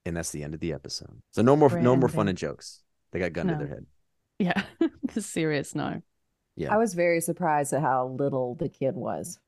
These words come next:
Speaker 1: Yeah, he looks, mm, like, ten years
Speaker 3: Maybe
Speaker 1: old, something
Speaker 3: five.
Speaker 1: like
Speaker 3: Oh,
Speaker 1: that.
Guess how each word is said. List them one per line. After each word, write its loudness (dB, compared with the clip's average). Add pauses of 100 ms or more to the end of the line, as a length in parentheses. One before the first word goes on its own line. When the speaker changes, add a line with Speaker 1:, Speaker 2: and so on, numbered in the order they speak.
(220)
Speaker 1:
Yeah, -2
he 0
looks, 4 (300)
mm, -6
like, -12 (240)
ten -4
years 4
Speaker 3:
Maybe 4
Speaker 1:
old, 4
something 4
Speaker 3:
five. 2
Speaker 1:
like 0
Speaker 3:
Oh, 4
Speaker 1:
that. -8